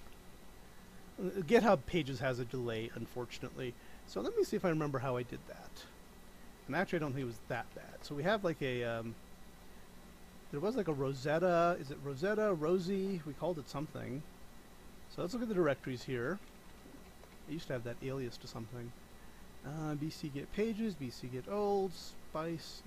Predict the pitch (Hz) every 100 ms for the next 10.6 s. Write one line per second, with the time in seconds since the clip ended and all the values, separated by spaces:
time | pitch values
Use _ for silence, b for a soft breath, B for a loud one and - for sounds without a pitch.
0 | 151 139 143 139 139 - - - - -
1 | - - - - - - - - - -
2 | 147 190 - - - - - 202 143 123
3 | 123 - - - - - - - - -
4 | - - - - - - - - 139 131
5 | - 131 - 131 123 180 190 202 202 165
6 | 165 165 160 139 151 139 143 151 143 135
7 | - 156 147 202 262 190 202 185 170 -
8 | B B B B - 190 165 156 156 156
9 | 135 - 135 - 143 123 139 127 135 131
10 | 120 127 120 123 120 120